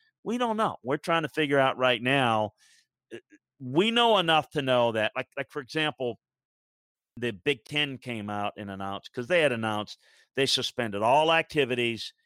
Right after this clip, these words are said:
through April sixth. Well, we're sitting here, and as obviously this show's drop, it's April first. They've already announced. Now, it's now, mm,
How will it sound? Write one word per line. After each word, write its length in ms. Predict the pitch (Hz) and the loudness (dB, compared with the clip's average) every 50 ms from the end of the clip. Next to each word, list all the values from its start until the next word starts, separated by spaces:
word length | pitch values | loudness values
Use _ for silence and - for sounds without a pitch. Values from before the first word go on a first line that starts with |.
| _ _ _ _ _ _ _ _ _ _ _ _ _ _ _ _ | _ _ _ _ _ _ _ _ _ _ _ _ _ _ _ _
through 200 | - 123 123 127 - | -10 -8 -8 -4 -2
April 320 | 120 120 117 - 113 107 | -2 -2 -2 -4 -8 -8
sixth. 520 | - - - 107 82 - _ - - - - _ _ _ _ _ _ | -8 -6 -6 -6 -6 -6 _ -14 -14 -14 -16 _ _ _ _ _ _
Well, 120 | - 123 123 | -8 -4 -2
we're 140 | 147 185 180 | -2 0 0
sitting 400 | - - 190 180 165 160 143 131 | 2 2 2 2 2 0 -2 -4
here, 380 | 123 131 127 123 123 120 123 | -4 -4 -2 0 0 0 0
and 500 | 123 85 110 107 107 104 101 104 104 - - _ _ | -2 -4 -4 -6 -4 -6 -6 -8 -10 -12 -14 _ _
as 220 | - 110 110 98 - - | -10 -10 -10 -8 -4 -2
obviously 460 | 123 131 127 127 - - 120 113 110 | 0 0 0 -2 -4 -6 -6 -4 -2
this 140 | 120 127 123 | -2 -2 -2
show's 320 | - 139 135 123 120 101 | 0 0 2 2 0 0
drop, 320 | - 120 113 113 107 - | 0 2 2 2 2 0
it's 120 | 101 87 107 | -4 -4 -2
April 300 | 110 107 - - 107 95 | -2 -2 -2 -4 -6 -4
first. 420 | - 101 101 90 76 - - - _ _ _ _ _ _ | -4 -4 -4 -4 -4 -8 -14 -20 _ _ _ _ _ _
They've 100 | 123 139 | -2 2
already 280 | 175 170 165 147 139 123 | 4 4 4 4 4 2
announced. 420 | 120 123 123 120 110 101 - - | 2 2 0 0 0 -2 -6 -4
Now, 180 | 120 123 131 135 - | -2 0 0 0 -2
it's 240 | 131 120 - - | -4 -6 -6 -4
now, 240 | 139 135 131 127 123 | 0 2 4 4 4
mm, 340 | 120 120 120 123 123 123 123 | 2 0 -4 -6 -6 -8 -8